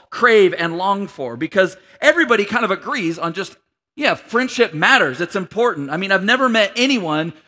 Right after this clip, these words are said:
who's anti-friendship. I mean, there's not a lot of people out there that are trying to make the case against having friends.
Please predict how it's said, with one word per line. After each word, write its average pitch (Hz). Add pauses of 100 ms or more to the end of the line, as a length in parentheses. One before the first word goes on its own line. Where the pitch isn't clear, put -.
(120)
who's 226
anti-friendship. 214
I -
mean, 202
there's 190
not 233
a 220
lot 214
of 208
people 220
out 202
there 175
that 160
are 160
trying 202
to 180
make 190
the 170
case 185
against 165
having 170 (480)
friends. 180